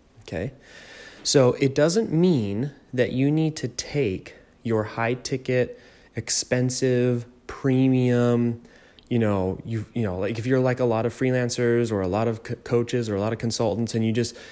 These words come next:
you, like, just barely finally got your prices raised and your fees to where you're happy with them, and that was, like, in January, and now we're in April, and all of a sudden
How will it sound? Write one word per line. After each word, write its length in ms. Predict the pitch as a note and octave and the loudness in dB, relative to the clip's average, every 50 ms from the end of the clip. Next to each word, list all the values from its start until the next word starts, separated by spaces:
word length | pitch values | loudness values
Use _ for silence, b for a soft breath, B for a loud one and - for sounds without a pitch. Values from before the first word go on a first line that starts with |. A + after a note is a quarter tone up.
| B B B | B B B
you, 120 | B2+ B2 | -2 0
like, 140 | A#2 A2+ G#2 | 0 0 0
just 320 | G#2 B2 A2+ G2+ G#2 F#2+ | 0 -4 -4 -4 -6 -6
barely 420 | - G#2 G#2 A2 A#2 A#2 A2+ A#2+ A2+ | -2 0 2 4 4 4 4 2 0
finally 460 | G#2+ - - G#2+ G#2+ G#2+ G#2 A2 G#2+ | 0 -2 -2 -2 0 0 0 0 -2
got 300 | G2+ A2 G#2 G#2 - - | -2 -2 -2 -2 -2 -2
your 120 | G2 G#2 | -2 -4
prices 720 | G2 - - G#2+ G2+ G2+ G2 - - A2 G#2+ G#2+ G#2+ G#2+ - B B B B B B B B | -4 -4 -2 -2 0 0 0 -2 -2 -2 0 0 -2 -2 -4 B B B B B B B B
raised 600 | - G#2+ G#2+ G#2+ G#2+ G#2+ G#2+ A2 A2+ A#2 A2 - | -4 0 2 2 4 4 4 2 2 0 0 -2
and 100 | A2+ G#2+ | -2 -2
your 100 | G2+ G2+ | -2 -2
fees 560 | F#2+ - - - B2+ A#2+ A#2 A#2 A#2 A#2 A2+ - | -4 -6 -6 -4 -2 0 0 2 0 0 -2 -4
to 140 | - - A2 | -4 -4 -2
where 120 | G#2+ G#2 | 0 0
you're 160 | G#2 F#2+ G2 | 0 0 -2
happy 400 | G2 - - A#2+ A2+ - - A#2+ | -6 -6 -6 -6 -6 -4 -4 -2
with 240 | A2+ A#2 A2+ A2 - | -2 -2 -2 -2 -4
them, 320 | B2 A#2 A2+ A2+ A2+ A2+ | -4 -2 0 0 0 0
and 100 | G#2+ G2+ | 0 -2
that 140 | G#2 G#2 - | -2 -4 -6
was, 120 | - G2+ G#2 | -6 -6 -6
like, 200 | G#2 G2 - G#2 | -6 -6 -6 -6
in 120 | G2 G2 | -6 -4
January, 680 | F#2+ A#2+ A#2+ A#2+ A#2+ B2 A#2+ A#2+ A#2 A#2 A#2 A2+ A2 A2 | -4 -2 -2 -2 0 0 0 0 0 0 0 -2 -2 -2
and 100 | A2 G#2+ | -2 -2
now 160 | G#2+ G2+ G2+ | -4 -4 -4
we're 200 | G#2 G2+ G#2 G2+ | -2 -2 -2 -2
in 160 | G2+ G2 G2 - - | -2 -4 -4 -6 -4
April, 580 | B2 B2 A#2+ A#2+ - A#2+ A#2 A2+ A2+ A2+ A2 | -4 -4 -4 -2 -2 0 0 2 2 2 2
and 120 | G#2+ G#2 G2+ | 0 0 0
all 140 | G2+ G#2 | -2 -2
of 60 | G2+ F#2+ | -2 -4
a 40 | |
sudden 480 | G2 - - A2 G#2+ G2+ G#2 G2+ G2+ F#2 | -4 -4 -2 -2 -2 -2 -2 -2 -4 -6